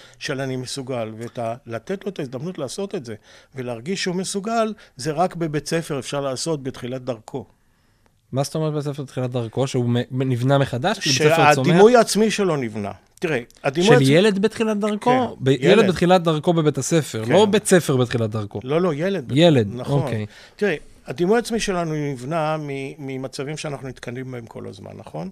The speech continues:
Speaker 2: כן.
Speaker 1: הוא, הוא סוג של, אה, אה, חוויות שבהם, ואירועים שבהם אנחנו נתקלים, ואחר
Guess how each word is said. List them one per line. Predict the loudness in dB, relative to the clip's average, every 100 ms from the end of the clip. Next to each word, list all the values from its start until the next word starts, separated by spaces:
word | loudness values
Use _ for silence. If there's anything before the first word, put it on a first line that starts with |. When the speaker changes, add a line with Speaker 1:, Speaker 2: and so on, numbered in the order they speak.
| -4
Speaker 2:
כן. | -4 -4 -6
Speaker 1:
הוא, | -10 -8 -10 -12
הוא | -12
סוג | -8 -8
של, | -8 -8 -6 -6 -10 _ _ _ _
אה, | -12 -10 -12 -14 -16 -18
אה, | -14 -14 -14
חוויות | -10 -6 -4 0 0 -2
שבהם, | -4 -8 -6 -6 -6 -8
ואירועים | -10 -10 -10 -8 -6 -6
שבהם | -6 -6 -6 -6
אנחנו | -10 -10
נתקלים, | -14 -12 -12 -8 -6 -8 -10 _ -20 _ _ -12
ואחר | -8 -8 -4 -4